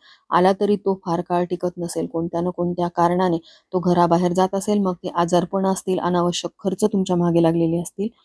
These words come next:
तर त्यासाठी तुम्हाला हा अतिशय साधा सोपा उपाय आज संध्याकाळी चार वाजून चौवेचाळीस मिनिटाच्या आत करायचा आहे. करून बघा, नक्कीच तुम्हाला अनुभव येईल, कारण गुरुपुषामृत नक्षत्रावरती जेही उपाय आपण करतो त्याचे आपल्याला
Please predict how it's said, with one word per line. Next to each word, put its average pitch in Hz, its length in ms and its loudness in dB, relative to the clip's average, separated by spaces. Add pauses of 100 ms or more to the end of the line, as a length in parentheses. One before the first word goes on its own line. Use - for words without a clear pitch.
(400)
तर 165 60 -2
त्यासाठी 196 500 2
तुम्हाला 175 300 0
हा 165 160 -2
अतिशय 180 460 -4
साधा 165 380 0
सोपा 165 400 -2
उपाय 190 300 2 (420)
आज 202 180 4
संध्याकाळी 185 580 2
चार 180 240 2
वाजून 175 300 2
चौवेचाळीस 170 560 0
मिनिटाच्या 170 480 -2
आत 170 140 0 (120)
करायचा 160 360 0
आहे. 165 180 -4 (540)
करून 226 300 10
बघा, 196 240 2
नक्कीच 196 400 -4
तुम्हाला 180 280 -2
अनुभव 196 400 4
येईल, 202 200 4
कारण 175 260 -2
गुरुपुषामृत 190 720 0
नक्षत्रावरती 190 760 0 (380)
जेही 208 380 6
उपाय 190 260 0
आपण 175 300 -2
करतो 180 320 -2
त्याचे 170 280 -6
आपल्याला 175 280 -2